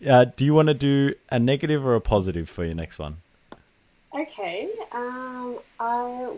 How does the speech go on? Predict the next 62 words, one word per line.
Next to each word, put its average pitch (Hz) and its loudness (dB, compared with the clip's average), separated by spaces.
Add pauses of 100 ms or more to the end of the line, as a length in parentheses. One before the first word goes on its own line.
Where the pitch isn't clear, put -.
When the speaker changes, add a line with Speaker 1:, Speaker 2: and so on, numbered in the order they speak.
Speaker 2:
will. 208 -6 (1600)
Okay, 240 -2
I'm 233 0
gonna 285 0
do 220 2
a 196 -4
negative. 170 -4
I'm 208 -2
Speaker 1:
All - -2
Speaker 2:
gonna 165 4
Speaker 1:
right. - -4
Speaker 2:
do 269 -4
a 262 -4
fake - -6
negative, 233 -6
and 190 -4
then 190 -4
I'm 202 -6
gonna 208 -4
do 180 0
the 175 -2
real 170 -8
negative. - -14 (140)
The 214 -8
Speaker 1:
What 156 2
Speaker 2:
fake 240 4
Speaker 1:
does 311 2
that, 311 0 (100)
Speaker 2:
negative 254 -4
is, 226 -6
Speaker 1:
what 131 -10
does - -16
Speaker 2:
is - -2
Speaker 1:
that - 0
mean? - -8
Speaker 2:
like, 202 2 (180)
it's 247 0
just 415 0
kinda 466 2
like 381 0
a 294 2
joke, - -6 (120)
okay? 180 -6
Speaker 1:
Oh, 110 0
all 101 2
right, 87 -4
sure. 73 -12
I 85 -12
don't - -
know. 80 -8
Speaker 2:
So, 262 4 (640)
Speaker 1:
Oh, 226 -16 (500)
no. 285 -2
Speaker 2:
literally 349 2
the 294 -4
worst 220 0
movies. 185 -2
No, 277 0
no, 165 0
no, 107 -4
you'll 254 0
agree 220 0